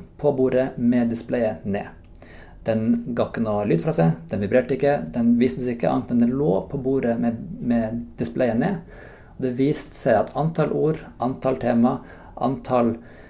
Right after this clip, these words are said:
personlige ytringer og generell flyten i samtalen ble halvert. Da kan du tenke deg hvor mye verre det er når du tar opp telefonen og sjekker innimellom, og gjør det i stedet for å snakke med dem som faktisk er i nærheten av deg.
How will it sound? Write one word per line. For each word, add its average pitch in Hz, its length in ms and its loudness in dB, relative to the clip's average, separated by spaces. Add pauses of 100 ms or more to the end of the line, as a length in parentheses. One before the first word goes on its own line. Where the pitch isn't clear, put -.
(180)
personlige 139 340 0
ytringer 160 360 -2 (160)
og 127 260 2
generell 127 420 2
flyten 120 640 0
i 120 120 4 (180)
samtalen 131 500 0
ble 117 220 0
halvert. - 560 -8 (1300)
Da 117 100 -8
kan 131 100 -2
du 120 60 -6
tenke 131 220 0
deg 120 100 0
hvor 120 80 0
mye 117 100 4
verre 107 200 4
det 101 80 0
er 101 40 0
når 98 140 -4
du - 60 -12
tar 143 100 2
opp - 80 -2
telefonen 104 400 -2
og 92 80 -6
sjekker 127 260 -4
innimellom, 101 400 -4 (140)
og - 1300 -8
gjør 117 400 6
det 120 140 4 (140)
i 117 80 -2
stedet 107 360 2
for 110 200 0
å 104 80 0
snakke 117 280 -2
med 104 140 -2
dem 104 140 -2
som - 160 -10
faktisk 117 320 -6
er 117 80 -2
i 117 80 0
nærheten 113 200 -4
av 110 60 -4
deg. 87 180 -12